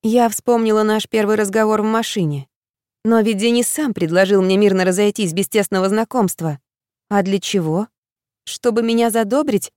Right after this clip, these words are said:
и показать, какой он благородный? Но он ведь действительно благородный.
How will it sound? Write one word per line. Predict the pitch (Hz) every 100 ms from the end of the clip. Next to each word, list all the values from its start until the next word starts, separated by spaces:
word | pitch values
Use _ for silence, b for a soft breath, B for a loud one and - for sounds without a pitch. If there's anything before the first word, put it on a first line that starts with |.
| _
и | 220
показать, | 214 208 220 208 214
какой | 220 208 226
он | 214
благородный? | 214 220 240 330 214 147 135 _ _ _ _ -
Но | 226 220
он | 226
ведь | 220 202
действительно | 240 - 247 302 339 311 269
благородный. | 269 254 247 180 156 151